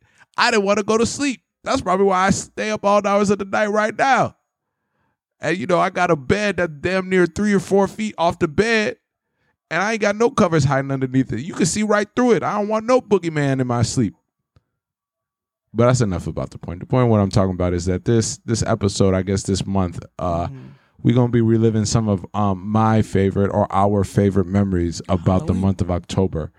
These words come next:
Speaker 2: Yes.
Speaker 1: Um, 'cause I guess it's, we have our own unique memories,
Speaker 2: Relation.
Speaker 1: our own unique traditions that me and Yemi, um, do. Um, Yemi is very much more of, like,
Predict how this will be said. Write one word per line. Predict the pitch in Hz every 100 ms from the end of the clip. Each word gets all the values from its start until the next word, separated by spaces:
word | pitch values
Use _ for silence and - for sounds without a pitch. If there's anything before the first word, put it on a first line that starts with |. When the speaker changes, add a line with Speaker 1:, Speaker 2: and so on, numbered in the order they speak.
| -
Speaker 2:
Yes. | 180 170 - _ -
Speaker 1:
Um, | 92 92 92 87 87
'cause | - 139
I | 180
guess | - 180 165 - -
it's, | 147 -
we | 143 151
have | 147 135
our | 131
own | 104 135 123
unique | 120 123 123 - - _ _ _ _ _ _ _ _ _ _ - -
memories, | 101 110 107 107 110 110
Speaker 2:
Relation. | -
Speaker 1:
our | 107
own | 110 113 113
unique | 110 110 104
traditions | - 98 107 110 107 107
that | 104 95
me | 101
and | 98 98 98
Yemi, | 98 98
um, | 98 92 90 87 98 90
do. | 95 90 92 - _ _ _ _ -
Um, | 85 85 85
Yemi | 90 101 101
is | 90
very | 98 95
much | 92 92 87
more | 95 92 92 90
of, | 85 85
like, | 82 80